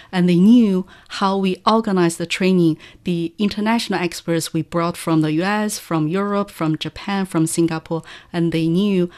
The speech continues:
how we designed the themes of each training. The knowledge, the experience that we brought here can actually help them.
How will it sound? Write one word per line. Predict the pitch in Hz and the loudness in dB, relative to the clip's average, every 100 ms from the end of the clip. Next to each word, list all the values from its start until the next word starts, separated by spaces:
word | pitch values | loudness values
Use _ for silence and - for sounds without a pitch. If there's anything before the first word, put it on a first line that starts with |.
| - | -12
how | - 196 | -4 -2
we | 196 | 0
designed | 175 165 190 196 | -2 0 0 0
the | 175 | -2
themes | 165 233 226 190 175 | -2 0 2 2 0
of | 165 - | -4 -4
each | 185 - | -6 -6
training. | - 185 190 165 143 - - - | -4 0 2 2 0 -8 -10 0
The | |
knowledge, | 180 214 240 180 156 - | 4 6 4 2 0 -4
the | 160 | -6
experience | - - 220 208 147 | -8 -4 -2 0 0
that | - 156 | -2 -6
we | 160 | -4
brought | 151 - 196 208 | -4 0 2 2
here | 208 - 156 147 _ - | 0 -2 -2 -2 _ -8
can | 170 | -6
actually | 185 175 - 170 | -6 -6 -6 -6
help | - 240 - | -4 -6 -4
them. | 139 147 | -4 -4